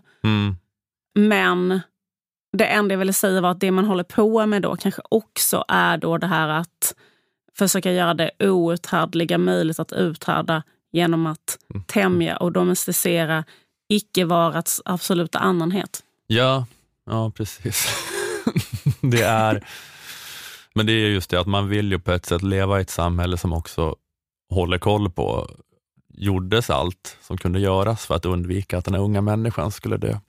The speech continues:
Speaker 1: Men sen så, jag vet inte,
Speaker 2: Absolut.
Speaker 1: sen, men sen, eh, jag, ja.
Speaker 2: Jo,
Speaker 1: Så,
Speaker 2: det,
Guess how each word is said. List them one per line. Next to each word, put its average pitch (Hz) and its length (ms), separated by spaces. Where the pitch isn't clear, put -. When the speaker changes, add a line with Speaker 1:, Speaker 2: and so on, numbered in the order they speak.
Speaker 1:
Men 95 160
sen 101 180
så, 98 440
jag 101 140
vet 95 100
inte, 95 120
Speaker 2:
Absolut. 104 200
Speaker 1:
sen, 117 140
men 107 80
sen, 107 260
eh, 104 60
jag, 90 520
ja. 101 240
Speaker 2:
Jo, 277 260
Speaker 1:
Så, - 80
Speaker 2:
det, - 60